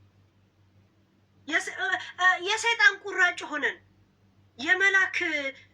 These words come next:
ጎረቤት ነን ማለት ግን አይከብድም? ሚዲያ ላይ መዋላችን ራሱ የሰይጣን ቁራጮች ነን በነገራችን ላይ። እና እንደዚህ አይነት ነገር ውስጥሽን ባዳመጥሽ ጊዜ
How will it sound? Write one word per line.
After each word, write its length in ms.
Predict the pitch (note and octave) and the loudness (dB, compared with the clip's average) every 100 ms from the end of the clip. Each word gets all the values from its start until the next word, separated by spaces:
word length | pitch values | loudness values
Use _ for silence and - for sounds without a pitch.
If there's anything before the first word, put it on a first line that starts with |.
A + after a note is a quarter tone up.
| C4+ | -8
ጎረቤት 460 | A#3+ D#4 E4+ E4 - | -6 -2 0 -2 -6
ነን 200 | D4 C4 | -6 -4
ማለት 280 | A#3+ A3+ A3 | 2 2 2
ግን 160 | G#3 F#3 | -8 -6
አይከብድም? 520 | A3+ A3+ D4+ C#4+ A4 - _ _ _ _ _ _ _ _ _ _ _ _ _ _ D#4+ | -6 -2 -2 -2 -8 -8 _ _ _ _ _ _ _ _ _ _ _ _ _ _ -6
ሚዲያ 340 | B4+ C5+ B4 | -4 -2 0
ላይ 140 | A#4+ G#4 | 0 0
መዋላችን 540 | E4+ F4+ F4+ F4 F4+ | 0 2 2 0 -2
ራሱ 160 | F4 F4 | -2 -2
የሰይጣን 400 | A4 D#4 D4 C4 B3+ | -6 -6 -2 -2 -2
ቁራጮች 420 | A3+ A3 G#3+ G3 | -4 -4 -4 -8
ነን 160 | F3 E3+ | -10 -6
በነገራችን 600 | F3 F3 E3+ E3+ - - | -6 -4 -6 -8 -10 -16
ላይ። 120 | - _ _ _ _ _ _ _ _ _ _ _ _ _ _ _ _ _ _ _ _ _ _ _ _ _ _ _ _ _ - - | -18 _ _ _ _ _ _ _ _ _ _ _ _ _ _ _ _ _ _ _ _ _ _ _ _ _ _ _ _ _ -20 -6
እና 180 | F4 G4 C5+ - | -2 6 6 6
እንደዚህ 400 | F#4+ G#4+ A4+ F#4+ | -2 -2 -4 -2
አይነት 200 | A4+ A4+ | -2 2
ነገር 220 | A#4 G#4 F4+ | 2 2 -4
ውስጥሽን 420 | F4+ G4 F#4 E4 | -6 -6 -4 2
ባዳመጥሽ 560 | D4+ D4 D#4+ D#4+ E4+ - F#4+ F4 | 2 4 2 0 -6 -6 -6 -6
ጊዜ 200 | C#4+ F4 | -8 -6